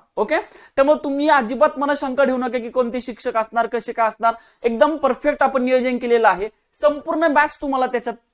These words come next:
मिळणार आहे, लक्षात घ्या. राईट? आणि इतक्या कमी फीज मध्ये इतके चांगले, अ, काय म्हणत आपण, अ, चांगले टीचर्स तुम्हाला मित्रांनो कुठे उभ्या महाराष्ट्रात कुठेच भेटणार आहे, लक्षात ठेवा. ओके? चला, चाळीस टक्के आणि पन्नास टक्के मधला सगळ्यांचा कन्फ्युजन असणार आहे, दूर झाला असणार आहे.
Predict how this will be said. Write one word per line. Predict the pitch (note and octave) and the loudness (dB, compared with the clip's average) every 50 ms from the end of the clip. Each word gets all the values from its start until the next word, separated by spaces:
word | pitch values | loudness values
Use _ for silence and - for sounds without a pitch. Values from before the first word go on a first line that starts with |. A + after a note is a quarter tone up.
| _ _ _ _ _ _ _ F3 | _ _ _ _ _ _ _ -6
मिळणार | F3 F3+ F3 E3 D#3 C#3+ | -4 -2 0 0 0 -2
आहे, | C3+ C3 | -4 -6
लक्षात | C3 - - C3+ A#2 | -8 -10 -10 -14 -14
घ्या. | A2+ - - - _ _ _ _ _ | -14 -16 -18 -20 _ _ _ _ _
राईट? | - A3+ C#4 C#4 - | 0 0 0 0 0
आणि | - A3 B3 | -4 -6 -6
इतक्या | B3 - - D4 | -6 -2 -2 -2
कमी | C4+ C#4 C#4+ C#4 C4+ D4 D#4 D#4 C#4+ - | -2 0 0 0 0 0 0 -2 -2 -4
फीज | - B3+ B3+ A3 A#3 | -4 -6 -4 -4 -2
मध्ये | A3+ F#3+ F#3 G#3+ | -2 0 0 0
इतके | G#3+ - A3 - - C4+ C#4 | -2 -2 -6 -4 0 0 0
चांगले, | C4+ - C4 B3 A#3+ B3 C4+ C#4 C#4+ C#4+ | 0 0 -4 -4 -4 0 2 4 4 4
अ, | C#4+ - - - F#3 F#3+ G3 G3+ G3+ G3+ G3+ | 2 -2 -4 -2 0 2 4 6 6 4 4
काय | G3+ G#3 A3 A3+ | 2 0 -2 -2
म्हणत | A3 G#3 G3 F#3 D#3+ | -2 -2 -4 -4 -4
आपण, | F3+ F3 - E3+ D#3+ D#3 - _ _ _ _ _ _ _ _ | -4 -4 -4 -8 -8 -8 -12 _ _ _ _ _ _ _ _
अ, | - F3+ F#3 F#3 F#3 F#3 F#3 F#3 F#3 - _ | -2 0 2 2 2 2 0 -2 -4 -8 _
चांगले | - B3 B3 C4 D4 | -4 -4 -2 -4 -6
टीचर्स | C#4+ B3+ - D4 B3 - D#4 D4+ D4+ - | -4 -2 -2 -2 0 0 -2 -4 -4 -6
तुम्हाला | C#4+ B3+ C4 C4 | -6 -4 -2 -2
मित्रांनो | B3 B3 B3 - B3+ B3 B3+ B3+ | -2 -4 -4 -4 -4 -4 -4 -6
कुठे | - C4+ B3 A#3+ | -6 -2 0 0
उभ्या | A#3+ B3+ C4 A3+ B3+ B3+ | 0 2 2 2 2 2
महाराष्ट्रात | B3+ A#3 G3+ G#3 G#3+ - B3 A#3+ - | 2 0 0 -2 -2 -4 -8 -8 -2
कुठेच | A#3 A#3 A#3 | -2 -2 0
भेटणार | G#3+ F3 - - E3 D#3+ | 0 -2 -2 -2 -4 -4
आहे, | D#3 D3+ | -4 -6
लक्षात | D3 - - C3+ | -8 -8 -12 -16
ठेवा. | - _ B2+ A#2+ _ _ _ _ _ _ _ _ _ _ F#3 | -16 _ -20 -20 _ _ _ _ _ _ _ _ _ _ -8
ओके? | F#3 C#4+ D#4 - - _ _ _ _ _ _ _ _ | -4 -4 -4 -4 -6 _ _ _ _ _ _ _ _
चला, | - G3 E3 A#2 - - _ _ _ _ _ _ _ _ | -4 -2 -2 -2 -4 -8 _ _ _ _ _ _ _ _
चाळीस | - A3 B3 C#4 C4 - | 0 0 0 0 0 -2
टक्के | C#4+ C4+ C#4+ D4 D4 | -2 -4 0 -2 -2
आणि | D4+ D4 D4+ G#3+ A3+ C4+ | -2 -2 -4 -8 -8 -8
पन्नास | B3+ - C4+ B3+ B3+ C4 C4 C4 - | -8 -6 -6 -4 -4 -4 -4 -4 -6
टक्के | C4 C4 - C4+ | -8 -2 0 2
मधला | C4 B3+ B3+ A#3+ B3 C4 | 2 2 0 2 2 0
सगळ्यांचा | C4+ - C4 A3+ A#3 A#3+ A#3+ A#3+ A#3 - B3+ B3 B3 B3 | 0 0 -4 -2 0 0 0 0 -2 0 0 2 2 0
कन्फ्युजन | A#3 - - C4 A3+ A3 - B3+ A3 A#3+ A#3+ | -2 -4 -8 -8 -8 -6 -8 -8 -6 -4 -4
असणार | A#3+ A#3 A#3 A#3 A3+ | -6 -8 -8 -6 -4
आहे, | A3+ A3 A3+ A3+ | -4 -2 -2 -4
दूर | G3+ F#3+ A3+ A3+ A3+ | -6 -6 -6 -6 -6
झाला | G#3+ F#3 F#3+ G3 | -4 -4 -4 -4
असणार | F#3+ - - G3 F#3+ | -6 -6 -8 -8 -6
आहे. | F#3 E3+ F3+ | -6 -8 -8